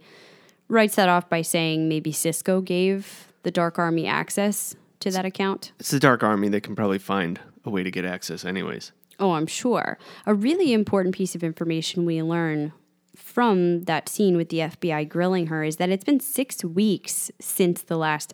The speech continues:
Speaker 1: episode of Mister Robot, because they say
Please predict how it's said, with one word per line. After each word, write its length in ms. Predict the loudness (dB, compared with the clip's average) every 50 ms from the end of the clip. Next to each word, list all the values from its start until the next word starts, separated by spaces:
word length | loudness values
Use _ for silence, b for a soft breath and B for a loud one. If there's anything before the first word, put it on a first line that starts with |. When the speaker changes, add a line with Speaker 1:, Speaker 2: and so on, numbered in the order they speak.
| _ 0
Speaker 1:
episode 600 | 0 2 2 0 -6 -6 -6 -8 -8 -8 -12 -14 _ _ _ _ _ _ _ -12
of 140 | -12 -4 -2
Mister 280 | -2 -2 -2 -2 -4 -2
Robot, 500 | 0 0 0 0 0 -2 -4 -4 _ -14 _ _ -10 -8 -2
because 440 | -2 -2 2 2 2 2 2 0
they 200 | 2 4 4 6
say 680 | 4 4 2 2 4 4 2 2 0 -2 -2 -4 -6